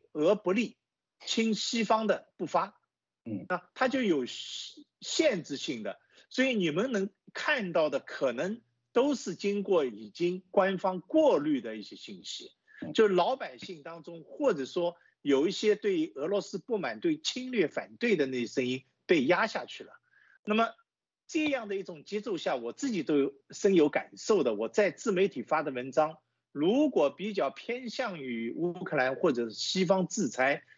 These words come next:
Speaker 1: 俄罗斯的内容，文章推流呢，它就会受到限制。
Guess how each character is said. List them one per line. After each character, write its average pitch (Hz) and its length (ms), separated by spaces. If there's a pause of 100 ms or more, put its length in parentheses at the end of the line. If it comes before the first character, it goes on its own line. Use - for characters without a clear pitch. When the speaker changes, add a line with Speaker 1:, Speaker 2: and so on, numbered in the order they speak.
(140)
Speaker 1:
俄 135 180
罗 226 200
斯 - 180
的 175 120
内 143 220
容， 104 220 (440)
文 170 240
章 208 200
推 233 280
流 131 320
呢， 131 160
它 127 120
就 117 140
会 104 160
受 104 180
到 92 140
限 87 300
制。 - 200